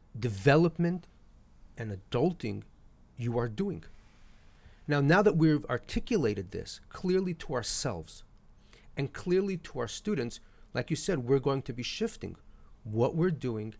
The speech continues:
how we're doing things, and listening to this podcast, students will have an understanding how it's clearly aligned with what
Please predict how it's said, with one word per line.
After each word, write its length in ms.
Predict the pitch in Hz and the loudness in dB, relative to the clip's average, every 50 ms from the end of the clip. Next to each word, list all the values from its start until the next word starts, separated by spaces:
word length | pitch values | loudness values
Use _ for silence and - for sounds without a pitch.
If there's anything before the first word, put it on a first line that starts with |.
| - - - | -20 -20 -20
how 340 | - - - - 127 127 | -14 -12 -6 -2 0 0
we're 220 | 139 147 160 175 180 | 2 2 0 0 0
doing 300 | 160 123 127 117 110 107 | -2 -2 -4 -4 -4 -6
things, 260 | - 117 123 131 - - - - - - - - - | -6 -8 -8 -8 -8 -10 -10 -10 -12 -12 -16 -10 -6
and 240 | - 139 135 131 - - - - - - | -4 -2 -2 -2 -4 -8 -12 -20 -12 -6
listening 520 | - 123 123 143 208 208 - - 190 160 | -4 0 6 6 6 6 6 4 2 2
to 80 | 156 - | 0 0
this 140 | 127 127 - | -4 -6 -6
podcast, 400 | - - 214 220 220 - 156 139 | -2 -2 -2 0 0 0 -2 -2
students 280 | - - 180 170 156 | -2 -2 -2 -2 0
will 60 | 160 151 | -2 -2
have 160 | 143 135 139 | -2 -2 -2
an 100 | 143 139 | -2 -4
understanding 540 | 135 127 127 - - 180 185 196 175 139 131 - - - - | -4 -4 -8 -6 -4 -4 -2 0 -2 -2 -4 -8 -14 -16 -8
how 180 | - 156 151 147 | -2 0 0 0
it's 140 | 147 - | 0 -4
clearly 680 | - - - - - 175 190 214 226 240 233 226 226 214 | -8 -10 -10 -4 0 2 2 4 4 2 2 2 2 4
aligned 640 | 196 190 175 156 180 185 175 139 101 90 87 - - - - - _ _ - - - - - - | 4 4 4 4 2 2 0 0 -2 -4 -8 -12 -18 -20 -20 -20 _ _ -20 -20 -20 -20 -16 -10
with 340 | - 117 127 147 139 - - | -2 2 2 2 2 2 -4
what 380 | 131 117 127 131 117 110 - | -4 0 0 2 0 0 -4